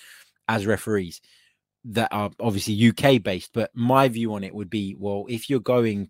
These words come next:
to wanna be as diverse as possible, why can't you go and bring in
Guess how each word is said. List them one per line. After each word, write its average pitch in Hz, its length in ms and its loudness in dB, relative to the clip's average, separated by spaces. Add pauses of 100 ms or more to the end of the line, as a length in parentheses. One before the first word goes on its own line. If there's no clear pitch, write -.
to 90 120 -16 (140)
wanna 104 240 -2
be 104 200 -4
as 90 100 -6
diverse 95 540 -4
as - 80 -14
possible, 92 580 -4 (640)
why 113 220 2
can't 127 360 -2
you 104 120 -8
go 98 220 -6
and 92 140 -8
bring 107 200 -4
in 98 240 -6